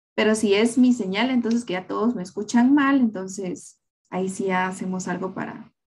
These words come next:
para ver cómo lo solucionamos. Ok,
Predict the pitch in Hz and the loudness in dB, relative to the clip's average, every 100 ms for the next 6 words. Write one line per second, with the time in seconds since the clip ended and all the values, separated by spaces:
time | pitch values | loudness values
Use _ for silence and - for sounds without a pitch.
0 | _ - 180 175 180 - _ - 185 185 | _ -8 -4 -4 -4 -10 _ -10 -8 -6
1 | 185 208 - - - - _ _ _ _ | -8 -8 -10 -14 -16 -18 _ _ _ _
2 | _ _ _ _ _ _ _ _ _ _ | _ _ _ _ _ _ _ _ _ _
3 | _ _ _ _ _ _ _ _ _ _ | _ _ _ _ _ _ _ _ _ _
4 | 254 254 | -2 4